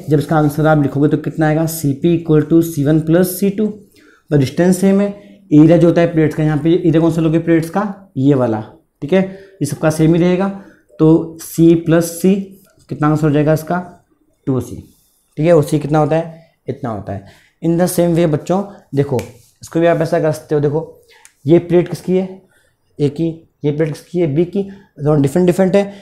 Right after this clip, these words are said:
कनेक्टेड नहीं है, तो ये पॉसिबल कैपेसिटर बन सकता है। ये प्लेट किसकी है? बी की। ये किसकी है? ए की। डिफरेंट डिफरेंट है, कनेक्ट नहीं हो रही आपस में, तो ये पॉसिबल कैपेसिटर हो सकता है। Again, ये प्लेट ए की है, ये प्लेट बी की है,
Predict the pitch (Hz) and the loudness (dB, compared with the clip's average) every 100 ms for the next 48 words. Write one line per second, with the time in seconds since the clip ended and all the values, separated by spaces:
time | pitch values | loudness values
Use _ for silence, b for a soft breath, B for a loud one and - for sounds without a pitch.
0 | B _ 156 143 175 156 180 196 202 - | B _ -4 -2 -2 0 0 0 -4 -10
1 | _ - 156 156 151 147 160 165 165 165 | _ -6 -4 -2 -4 -2 2 2 2 2
2 | 147 143 180 151 156 143 - - 117 107 | 0 0 0 2 2 0 -6 -4 -4 -4
3 | - b b b - 143 165 165 156 156 | -10 b b b -4 -2 0 -2 -4 -8
4 | - 185 202 190 _ - 143 180 185 208 | -4 -4 -4 -8 _ -8 0 0 2 -4
5 | - - - 127 156 - 180 165 143 - | -4 -20 -12 -6 -6 -4 -6 -4 -4 -2
6 | 151 151 190 190 B B B - 127 170 | -2 -2 -4 -4 B B B -8 -2 0
7 | 165 175 180 196 196 - - 160 156 175 | 0 2 2 2 -2 -10 -4 -2 0 2
8 | 180 185 180 185 190 202 196 - 156 160 | 2 4 2 0 -4 -6 -8 -12 -6 -4
9 | 156 143 151 156 160 131 113 190 208 - | -4 -4 -2 -2 -2 -4 0 0 0 -6
10 | - - 214 196 175 - 131 113 - b | -20 2 4 4 2 0 0 0 -8 b
11 | b b b 147 170 170 170 170 165 - | b b b -2 0 2 0 0 -2 0
12 | 170 165 202 208 196 - 131 160 160 165 | -2 2 4 4 2 -6 0 0 0 0
13 | 185 185 139 135 135 185 190 196 | 0 -2 -4 -4 0 2 4 2